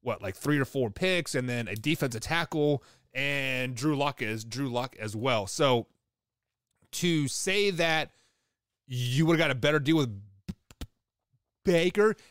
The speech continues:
now, yes. Back then, probably not. So when the Russell Wilson deal happened,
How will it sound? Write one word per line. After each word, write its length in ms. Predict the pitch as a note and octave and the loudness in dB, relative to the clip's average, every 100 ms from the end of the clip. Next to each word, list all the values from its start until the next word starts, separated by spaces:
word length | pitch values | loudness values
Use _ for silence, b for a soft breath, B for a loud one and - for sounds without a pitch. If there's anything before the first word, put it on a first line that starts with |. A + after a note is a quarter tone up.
| b | b
now, 600 | B2+ D3+ A3 B3+ C4 - | -4 0 2 2 0 0
yes. 600 | C3+ C3 D#3+ G#2+ - - | -6 0 2 0 -8 -10
Back 400 | A#2+ G#2+ E3 G3+ | -8 -2 0 0
then, 380 | E3 F3 F3+ F3+ - - | -2 0 0 -2 -6 -10
probably 400 | - E3 E3 C#3 | 0 2 4 2
not. 240 | B2 F2 | -2 -2
So 200 | - E3+ | 4 4
when 440 | C#3 C#3 F3+ F3+ | 4 4 4 4
the 100 | F#3 | 2
Russell 380 | C3+ E3+ G#3 A3+ | 4 2 2 2
Wilson 400 | F#3 F#3+ G3 F#3 | 2 0 0 -2
deal 360 | D#3 D#3+ E3 D#3 b b | 0 0 0 -2 b b
happened, 500 | - E3+ D3+ B2 B2 | -4 -2 0 -2 -4